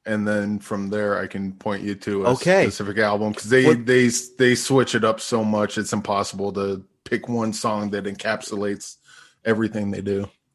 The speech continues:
Speaker 2: Okay, so for Mister Bungle, let's just say that person is a film fan. That's why they're listening to Find Your Film, and they're saying,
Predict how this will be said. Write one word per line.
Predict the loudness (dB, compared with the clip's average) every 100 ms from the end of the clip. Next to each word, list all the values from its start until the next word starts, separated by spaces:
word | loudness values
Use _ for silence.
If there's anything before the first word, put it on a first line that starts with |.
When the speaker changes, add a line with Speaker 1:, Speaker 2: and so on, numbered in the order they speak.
| _
Speaker 2:
Okay, | 0 4
so | 4
for | 4 6
Mister | 6 4
Bungle, | 2 4 4
let's | 4
just | 2 2
say | 4
that | 4 2
person | 0 0 -2 2
is | 2 2 0
a | 2 2 0 -8
film | -10 2 4 4
fan. | 4 4 4 2 -2
That's | -4 2
why | 2
they're | 4
listening | 2 0 -2
to | -6
Find | -4 -4
Your | -4
Film, | -4 -4 -6 -10 -20 _
and | -4
they're | -2
saying, | 0 2 0